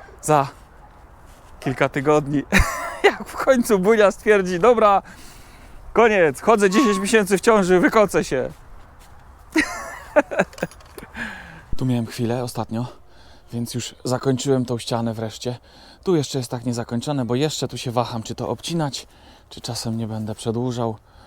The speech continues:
Ale to, to na razie jeszcze nie jest nic pewnego. No i tu zacząłem sobie wczoraj działać, czyli tył tej siopki zabudowuję, bo widzicie,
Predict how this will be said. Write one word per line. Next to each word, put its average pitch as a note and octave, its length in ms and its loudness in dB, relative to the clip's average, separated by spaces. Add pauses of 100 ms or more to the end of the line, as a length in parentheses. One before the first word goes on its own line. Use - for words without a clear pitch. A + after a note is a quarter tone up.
(640)
Ale F#3 280 4
to, B2 260 -2 (1120)
to E3+ 100 0
na C#3+ 140 0
razie B2 260 -4
jeszcze B2 260 -6
nie B2 100 0
jest A#2 240 -6
nic - 120 -14
pewnego. A2+ 500 -8 (920)
No G3 100 4
i G3 80 4
tu F3 160 6
zacząłem A#2+ 520 -2
sobie B2 240 -4
wczoraj A#2 420 -4 (500)
działać, A#2+ 480 0 (560)
czyli C3+ 240 -8
tył C3+ 240 2 (840)
tej B2 120 -4
siopki - 340 -6
zabudowuję, A#2+ 640 -2
bo C#3+ 120 -2
widzicie, B2 420 -10